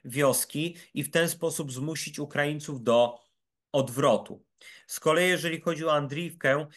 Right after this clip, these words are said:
to tutaj ataki rosyjskie kończą się niepowodzeniem.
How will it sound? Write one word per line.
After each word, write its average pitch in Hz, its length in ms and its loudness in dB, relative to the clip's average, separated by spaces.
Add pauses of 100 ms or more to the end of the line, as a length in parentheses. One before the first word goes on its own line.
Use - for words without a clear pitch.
(160)
to 147 140 -4
tutaj 160 640 0 (120)
ataki 151 420 -2
rosyjskie 135 560 -4
kończą 127 420 -4
się 110 420 -4 (380)
niepowodzeniem. 127 1300 0